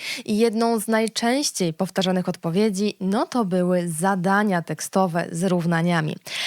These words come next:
Antek robił zakupy, zapłacił łącznie czterysta pięćdziesiąt złotych za buty, spodnie i bluzę. Buty kosztowały o dwadzieścia pięć procent więcej niż spodnie, a spodnie kosztowały o jedną trzecią mniej niż bluza.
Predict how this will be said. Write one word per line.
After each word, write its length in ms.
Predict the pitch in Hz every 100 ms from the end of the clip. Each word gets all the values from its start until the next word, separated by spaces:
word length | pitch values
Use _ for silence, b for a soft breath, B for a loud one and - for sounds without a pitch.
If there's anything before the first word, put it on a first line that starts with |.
| 277 -
Antek 400 | 359 466 302 -
robił 260 | 202 208
zakupy, 520 | 202 220 - 254 -
zapłacił 560 | 160 180 202 208 - 214
łącznie 340 | 226 220 240
czterysta 500 | 220 - 277 370 -
pięćdziesiąt 480 | 294 247 247 233 240
złotych 380 | 226 233 240 233
za 180 | 208 196
buty, 440 | 165 202 285 311
spodnie 420 | - - 180 190
i 120 | 214 262
bluzę. 380 | 226 202 156 143 B B B -
Buty 460 | 196 269 - 285
kosztowały 560 | 339 277 - 226 233 240
o 80 | 226
dwadzieścia 480 | 202 214 262 -
pięć 220 | 233 226 -
procent 320 | 226 220 214
więcej 340 | 214 202 202
niż 180 | 190 180
spodnie, 500 | - 349 285 180 190 240 B 254
a 120 | -
spodnie 520 | 208 - 285 302 220 233
kosztowały 520 | 226 - 208 220 233
o 80 | 220
jedną 360 | 233 214 226
trzecią 380 | 214 226 - 226
mniej 220 | 220 185
niż 180 | 190 196
bluza. 440 | 185 226 214 180